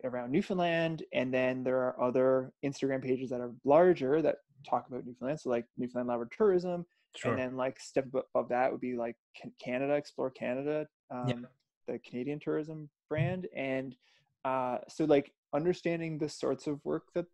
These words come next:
Speaker 1: they like. So,
Speaker 2: Yeah.
Speaker 1: you know, you're not, like, sh-, shoving it down their throat, but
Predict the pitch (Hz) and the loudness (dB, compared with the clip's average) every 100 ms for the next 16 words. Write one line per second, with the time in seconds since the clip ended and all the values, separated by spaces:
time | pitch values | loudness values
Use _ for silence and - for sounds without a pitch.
0 | _ _ - 147 226 175 - - - _ | _ _ -4 0 0 0 -2 -4 -10 _
1 | _ _ - 156 147 110 104 101 - _ | _ _ -2 2 6 6 6 0 -8 _
2 | _ _ _ _ - 180 147 143 170 180 | _ _ _ _ -6 -2 -2 -2 -2 -4
3 | - - 135 131 _ _ - - _ - | -4 0 0 -2 _ _ -20 -20 _ -16
4 | - - - 143 143 139 135 127 120 - | -16 -14 -4 0 0 -2 -4 -4 -6 -2
5 | 190 180 160 - | 2 4 4 2